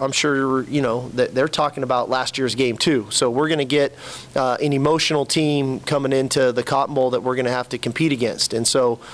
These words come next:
um, you know, we, we just have to recognize that, and then we have to play good football at the end of the day. You know, it's,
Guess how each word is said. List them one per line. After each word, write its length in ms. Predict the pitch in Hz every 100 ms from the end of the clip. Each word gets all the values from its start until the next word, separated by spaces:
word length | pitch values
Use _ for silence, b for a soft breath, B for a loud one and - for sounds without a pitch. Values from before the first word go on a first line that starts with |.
| B B -
um, 560 | 131 120 117 117 117 -
you 60 |
know, 100 | 131
we, 160 | 117 131
we 100 | 156
just 140 | 139
have 140 | 165 -
to 80 | 131
recognize 680 | 139 156 143 131 123 117
that, 340 | 120 117 131 -
and 100 | 131
then 320 | 135 131 127 - - - - -
we 120 | 131
have 120 | 160 -
to 60 |
play 200 | 123 143
good 160 | 120 117
football 440 | 147 - 107 98
at 100 | 113
the 140 | 123 131
end 140 | 120
of 60 | 110
the 60 |
day. 420 | 117 120 107 107
You 60 | 113
know, 60 | 113
it's, 260 | 110 -